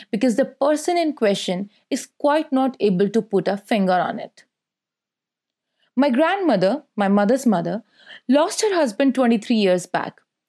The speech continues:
Her children have grown to be grandparents themselves,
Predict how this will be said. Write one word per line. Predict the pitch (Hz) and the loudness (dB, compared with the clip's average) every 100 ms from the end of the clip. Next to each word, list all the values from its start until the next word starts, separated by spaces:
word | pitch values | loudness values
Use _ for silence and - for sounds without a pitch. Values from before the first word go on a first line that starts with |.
| _ _ - | _ _ -4
Her | 233 | -4
children | 208 294 294 277 330 | 0 2 2 2 0
have | 262 254 180 | 0 -2 -2
grown | 220 220 226 | 0 2 4
to | 233 | 2
be | 185 185 | 0 0
grandparents | 165 202 214 220 202 190 208 | 0 0 0 0 0 0 -2
themselves, | - 180 180 - 208 156 - | -2 -2 -2 0 0 -2 -8